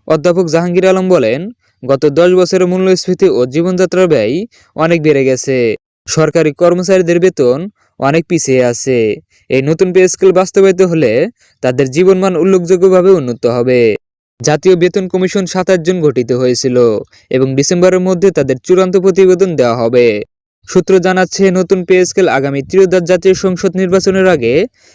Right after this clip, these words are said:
কার্যকর হতে পারে। অর্থ উপদেষ্টা ডক্টর সালাউদ্দিন আহমেদ উল্লেখ করেন, নবম পে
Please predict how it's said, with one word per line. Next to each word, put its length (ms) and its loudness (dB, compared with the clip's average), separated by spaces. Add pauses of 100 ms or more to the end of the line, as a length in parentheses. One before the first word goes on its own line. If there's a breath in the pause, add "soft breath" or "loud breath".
(160 soft breath)
কার্যকর 440 2
হতে 260 -4
পারে। 280 0 (500)
অর্থ 220 0
উপদেষ্টা 460 2
ডক্টর 300 0
সালাউদ্দিন 500 0
আহমেদ 340 -4
উল্লেখ 220 2
করেন, 340 0 (460)
নবম 340 2
পে 100 2